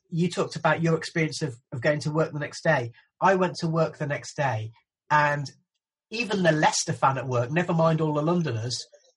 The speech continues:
they were all just, "Oh my God, you're so unlucky." And it really added to the feeling that, oh, it could have been, and if, if the away goals rule, rule existed in the playoffs, Forest would have been through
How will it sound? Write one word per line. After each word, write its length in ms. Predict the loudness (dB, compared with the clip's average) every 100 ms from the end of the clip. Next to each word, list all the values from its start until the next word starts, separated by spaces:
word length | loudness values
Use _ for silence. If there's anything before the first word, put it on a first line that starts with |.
| -10
they 240 | 2 6
were 100 | 6
all 220 | 6 4 2
just, 220 | -2 -2
"Oh 120 | 0
my 160 | 2 2
God, 260 | 2 0 0
you're 100 | -6
so 280 | 0 2
unlucky." 520 | 4 2 2 -6 -8 -10 _ _ _ _ _ _ 2
And 300 | 2 2 -2 _
it 160 | -6 -4
really 380 | 2 4 4 4
added 380 | 4 4 2 -2
to 100 | -4
the 60 | -8
feeling 560 | -2 2 4 2 0
that, 220 | -2 -4 -6 _ _ _ _ _ _ 2
oh, 220 | 6 6
it 120 | 4
could 180 | -2 0
have 100 | 2
been, 260 | 4 4 2 -6 -20 _ -2
and 140 | -2 -4 _ 0
if, 220 | 0 0 -8 0
if 180 | 0 0
the 100 | 0
away 240 | 2 2
goals 340 | 4 4 4 4
rule, 240 | 4 2 -4 -6 -8 -6
rule 320 | -2 0 2
existed 440 | 0 -2 -4 -4 -4
in 100 | -4
the 80 | -2
playoffs, 540 | 0 0 0 -6 -16 -20 _ _ _
Forest 420 | 6 6 4 0
would 140 | 0 2
have 160 | 0
been 320 | -2 -2 -2 -2
through 420 | 2 4 2 -2